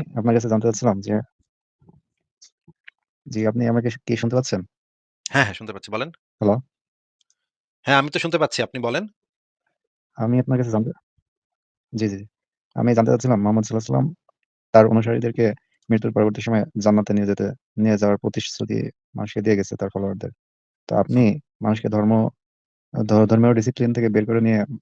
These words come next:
Speaker 1: মা-, মানুষকে কোথায় নিয়ে যেতে চান?
Speaker 2: আমি কোথায় ধর্মীয় ডিসিপ্লিন থেকে বের করলাম ভাই? আমি কাউকে বলছি তো, "তোরা ধর্ম থেকে বাইর না হইলে তোদের মেরে লামু।" এটা আমি কাউকে কখনো বলেছি? আপনি শুনেছেন এরকম কোনো কথা? বা হুমকি-ধামকি দিচ্ছি বা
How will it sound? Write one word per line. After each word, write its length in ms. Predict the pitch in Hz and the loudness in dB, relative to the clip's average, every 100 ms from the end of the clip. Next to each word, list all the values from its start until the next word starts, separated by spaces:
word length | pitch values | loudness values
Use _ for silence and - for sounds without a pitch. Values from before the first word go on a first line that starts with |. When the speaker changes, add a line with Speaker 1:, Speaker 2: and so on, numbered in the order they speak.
| 107 | -10
Speaker 1:
মা-, 220 | 104 104 | -8 -6
মানুষকে 280 | 104 110 110 | -4 -4 -4
কোথায় 260 | 113 110 | -2 0
নিয়ে 160 | 104 98 | 0 -2
যেতে 180 | 98 - | -6 -10
চান? 140 | 98 98 _ _ _ _ | -16 -18 _ _ _ _
Speaker 2:
আমি 160 | 123 143 | -8 -6
কোথায় 240 | 147 143 | -6 -6
ধর্মীয় 240 | 123 123 127 | -4 -6 -6
ডিসিপ্লিন 360 | 117 113 117 | -10 -12 -12
থেকে 160 | 110 113 | -10 -10
বের 140 | 107 | -10
করলাম 240 | 101 110 107 | -10 -10 -6
ভাই? 100 | 110 | -4
আমি 120 | 113 | -4
কাউকে 200 | 113 113 | -4 -6
বলছি 400 | 110 120 - 135 | -6 -8 -6 -8
তো, 120 | 104 107 107 | -6 -8 -8
"তোরা 200 | 104 107 | -6 -6
ধর্ম 200 | 107 107 | -6 -8
থেকে 160 | 110 107 | -8 -6
বাইর 180 | 104 107 | -4 -4
না 80 | 107 | -6
হইলে 180 | 107 | -6
তোদের 240 | 104 101 101 | -8 -10 -8
মেরে 160 | 110 110 | -6 -6
লামু।" 180 | 110 113 _ _ _ _ _ | -6 -12 _ _ _ _ _
এটা 100 | 110 | -6
আমি 100 | 117 | -4
কাউকে 220 | 117 113 120 | -4 -8 -6
কখনো 240 | 110 120 | -6 -6
বলেছি? 360 | 107 175 - 92 98 _ _ _ _ | -2 -4 -4 -12 -18 _ _ _ _
আপনি 160 | - 113 | -12 -10
শুনেছেন 400 | 131 147 - - | -8 -8 -6 -6
এরকম 220 | 180 156 | -6 -10
কোনো 140 | 139 135 | -10 -8
কথা? 240 | 127 - 95 - _ _ _ _ _ _ _ - | -8 -8 -10 -14 _ _ _ _ _ _ _ -2
বা 80 | 113 | -2
হুমকি-ধামকি 460 | 123 135 127 120 127 | 0 -2 -2 -2 -6
দিচ্ছি 260 | 117 120 110 | -6 -6 -2
বা 160 | 110 | 0